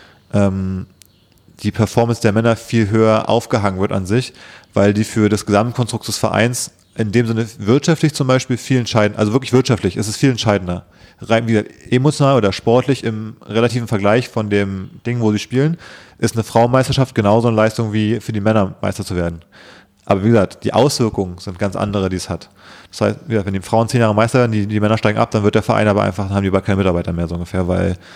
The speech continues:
äh, im Frauenfußball so wenig Geld drin ist an sich, äh, aktuell. Ähm, und deswegen glaube ich,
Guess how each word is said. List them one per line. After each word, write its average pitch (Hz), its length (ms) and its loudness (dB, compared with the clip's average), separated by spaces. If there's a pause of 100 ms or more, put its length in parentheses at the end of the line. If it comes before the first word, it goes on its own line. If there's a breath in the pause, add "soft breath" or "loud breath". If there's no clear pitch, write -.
(720 loud breath)
äh, 82 320 -14
im 107 60 0
Frauenfußball 113 460 0
so 101 140 4
wenig 101 200 0
Geld 98 220 0
drin 90 120 -2
ist 87 100 -8
an 90 120 -8
sich, 87 180 -12
äh, - 80 -10 (100)
aktuell. 95 400 -4 (600 loud breath)
Ähm, 98 200 -2
und 98 100 -4
deswegen 110 300 0
glaube 104 240 4
ich, - 180 -6